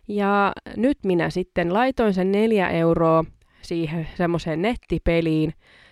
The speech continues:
ja mietin vaan, että jos minä nyt niin kun saan jotain avustusta tähän kuusen hankintaan, niin ehkä minä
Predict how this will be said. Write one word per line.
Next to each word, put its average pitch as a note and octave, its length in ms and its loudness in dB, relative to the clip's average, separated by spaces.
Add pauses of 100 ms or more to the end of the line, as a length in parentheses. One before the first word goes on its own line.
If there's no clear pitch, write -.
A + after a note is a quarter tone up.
ja F3 80 4
mietin G3+ 420 4
vaan, E3 240 4
että D#3 300 -2 (280)
jos C4+ 300 0
minä F3 260 0
nyt E3 160 0 (160)
niin D#3+ 180 -4
kun D3+ 220 -2 (280)
saan E3+ 280 0
jotain D#3+ 320 -2
avustusta G#3 800 -2
tähän D3+ 440 -4
kuusen G#3 460 2
hankintaan, D#3 880 -2 (380)
niin D#3+ 180 0 (140)
ehkä G#3 340 0
minä E3+ 280 4